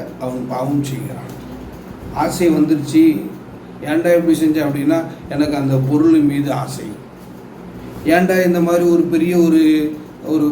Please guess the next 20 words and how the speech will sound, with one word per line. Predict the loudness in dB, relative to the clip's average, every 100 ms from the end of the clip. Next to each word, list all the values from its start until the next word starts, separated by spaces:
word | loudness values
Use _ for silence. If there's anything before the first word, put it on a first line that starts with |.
| 0
பாவத்தை | 0 0 0 -2 0
செஞ்சிட்டிய | 0 0 4 2 2 -4 -8 -6
அப்படின்னு | -2 0 0 2
கேட்கும்போது | 0 2 0 0 0 0 -2 -4 -6 -14 -16 -10 0
எனக்கு | 2 2 2 0 0 -2 0
கோபம் | 6 6 6 2
வந்துருச்சு. | 0 -2 -6 -8 -10 -12 -16 -18 -20 -20 -20 -18 -8 -2
எமோஷனல். | 2 4 2 0 -2 -8 -10 -14 -14 -14 -14 -16 -16 -16 -16 -16 -16 -14 -12 0
எமோஷனல் | 4 4 4 2 4 4
வந்ததுனால | 2 0 2 2 4
நான் | 4
என்ன | 2 0
செஞ்சிட்டேன், | 0 0 0 -4 -6 -10 -4
அவனை | 0 0 0
போட்டு | 0 0
அடிச்சிட்டேன் | -2 -4 -4 -2 -2 -2 -8 -2
அல்லது | 2 4 4 4
நான் | 2
அவனை | 0 2 2 0
கொலை | 0 0